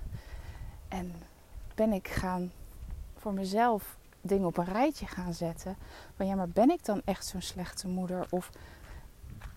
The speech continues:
is dat maar alleen maar het gevoel? En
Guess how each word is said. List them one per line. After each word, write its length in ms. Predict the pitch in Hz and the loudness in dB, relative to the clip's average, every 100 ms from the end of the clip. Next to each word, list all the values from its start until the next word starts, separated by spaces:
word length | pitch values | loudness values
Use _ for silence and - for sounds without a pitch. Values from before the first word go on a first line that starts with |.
| - | -2
is 200 | - 220 | 4 4
dat 260 | 185 208 - | 8 6 6
maar 220 | 196 196 | 0 2
alleen 300 | 196 190 190 | 2 2 2
maar 160 | 185 170 | 0 -2
het 140 | 175 | -2
gevoel? 800 | - 196 - - 277 214 214 - - | -4 -6 -4 4 8 8 6 2 0
En 220 | 208 | 0